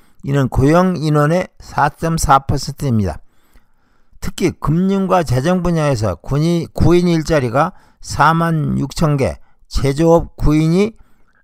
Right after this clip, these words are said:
사만 이천 개 증가한 반면 소매 분야에서는 팔만 오천 개 감소, 교육 분야와 연방정부 공무원 일자리는 각각 삼만 사천 개와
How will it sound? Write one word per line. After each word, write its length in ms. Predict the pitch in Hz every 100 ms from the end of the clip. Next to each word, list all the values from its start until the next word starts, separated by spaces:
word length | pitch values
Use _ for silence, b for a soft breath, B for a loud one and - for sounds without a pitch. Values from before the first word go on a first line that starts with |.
| _
사만 560 | - - 131 160 165 151
이천 340 | 143 151 147
개 200 | 131 90 - _ -
증가한 520 | - - 143 143 139 127
반면 360 | 139 151 110 - b b
소매 420 | - - 180 208
분야에서는 760 | 202 180 170 147 117 117 92 73 _ _ _ -
팔만 480 | - - 170 185 170
오천 420 | 139 151 - 156
개 140 | 156 -
감소, 540 | - 127 127 139 175 - _ _ -
교육 380 | - 143 175 -
분야와 440 | 156 151 147 147
연방정부 680 | 143 147 151 151 147 143 143
공무원 580 | - 143 151 151 156 156
일자리는 500 | 151 143 147 156 170 165
각각 460 | 147 - 170 185 b b b b
삼만 440 | - 156 160 151
사천 480 | 139 - 139 - 139
개와 380 | 135 127 151 196